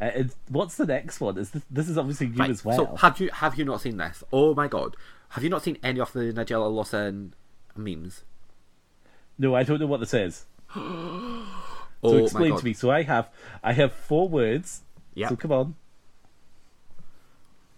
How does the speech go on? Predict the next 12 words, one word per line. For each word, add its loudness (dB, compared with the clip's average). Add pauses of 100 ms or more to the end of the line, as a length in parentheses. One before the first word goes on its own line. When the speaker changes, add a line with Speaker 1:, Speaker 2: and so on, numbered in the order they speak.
(140)
Speaker 2:
Microwave. 0 (1300)
Speaker 1:
Sorry? 2 (920)
Speaker 2:
Microwave. 0 (580)
Have, 4
Speaker 1:
Um, 0
Speaker 2:
oh, 0
give -6
me, -10 (180)
give -2
me 0
two 0
seconds. -6